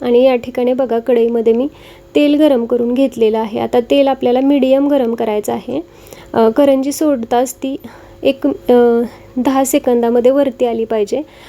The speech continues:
अशा रीतीने आपलं तेल गरम असायला हवं. गॅस आपला मीडियम ठेवायचा आहे,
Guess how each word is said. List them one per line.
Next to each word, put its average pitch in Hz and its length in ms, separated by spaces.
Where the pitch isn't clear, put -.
अशा 277 280
रीतीने 262 280
आपलं 233 240
तेल 247 160
गरम 247 360
असायला 233 340
हवं. 220 280
गॅस 262 240
आपला 254 280
मीडियम 254 460
ठेवायचा 247 420
आहे, 226 260